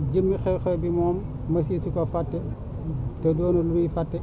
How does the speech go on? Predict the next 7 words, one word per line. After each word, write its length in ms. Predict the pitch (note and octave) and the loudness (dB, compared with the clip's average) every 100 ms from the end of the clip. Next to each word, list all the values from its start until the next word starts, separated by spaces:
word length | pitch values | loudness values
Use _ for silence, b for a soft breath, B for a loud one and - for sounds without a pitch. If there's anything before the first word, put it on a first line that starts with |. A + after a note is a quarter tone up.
| E3+ | -2
insha 360 | E3+ - E3 | -2 0 -2
Allah 280 | D#3+ D#3 D#3+ D#3+ | 0 0 0 0
ila 120 | D#3+ | 0
yawmi 240 | D#3 D3+ A#2 - | 2 2 0 0
din. 100 | - - - - - - - - - - - - - - - - - - - - - - - - - - - - - - - D3+ | -4 -4 -4 -4 -4 -4 -6 -6 -6 -6 -6 -6 -8 -6 -6 -6 -8 -8 -8 -8 -6 -6 -8 -8 -8 -8 -6 -6 -6 -6 -4 0
Ndax 200 | D#3+ F3+ - - - - - - - - D#3 | 0 0 -2 -4 -4 -6 -6 -6 -6 -4 -2
day 220 | E3+ F3+ | 0 0